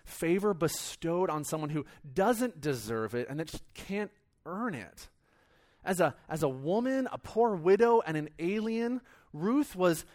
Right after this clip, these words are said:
at the lowest social rung possible. She had no claims to anyone in that town. Verse three of chapter two says,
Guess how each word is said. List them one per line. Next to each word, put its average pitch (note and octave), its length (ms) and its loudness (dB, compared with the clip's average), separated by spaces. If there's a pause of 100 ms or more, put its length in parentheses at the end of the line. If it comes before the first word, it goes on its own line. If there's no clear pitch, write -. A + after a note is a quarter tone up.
at F3+ 160 -4
the F#3 100 4
lowest G3+ 760 2
social A3+ 640 0
rung F#3 440 -2
possible. F3 500 -4
She - 180 -4
had F#3+ 100 4
no G3 440 0
claims F3+ 580 -4
to - 120 -2 (140)
anyone G#3 580 -2
in F#3 260 -4
that E3 260 -4
town. A2 460 -8 (2500)
Verse E3 480 -2
three D#3+ 500 -4
of C3 100 -6
chapter D3+ 300 -8
two C#3 300 -6
says, B2+ 280 -4